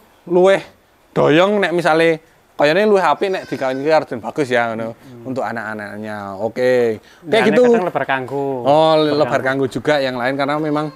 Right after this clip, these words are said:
Speaker 2: Mesakne keteter.
Speaker 1: <laughs> Mesakne keteter ya.
Speaker 2: Heeh.
Speaker 1: Oke. Oke, teman-teman, itu, eh, materi kita, eh,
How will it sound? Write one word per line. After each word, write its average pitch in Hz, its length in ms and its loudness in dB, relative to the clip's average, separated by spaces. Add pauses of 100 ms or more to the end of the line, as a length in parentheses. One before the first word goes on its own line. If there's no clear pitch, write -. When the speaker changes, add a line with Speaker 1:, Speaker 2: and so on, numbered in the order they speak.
(120)
Speaker 2:
Mesakne 147 340 -4
keteter. 139 440 -10 (420)
Speaker 1:
<laughs> 247 420 2
Mesakne 202 360 4
keteter 185 580 2
ya. 151 160 4
Speaker 2:
Heeh. 127 500 -2
Speaker 1:
Oke. 135 240 2 (140)
Oke, 190 180 2
teman-teman, 240 600 4
itu, 220 320 4 (400)
eh, 190 200 4
materi 196 360 2
kita, 214 480 4 (420)
eh, 156 580 4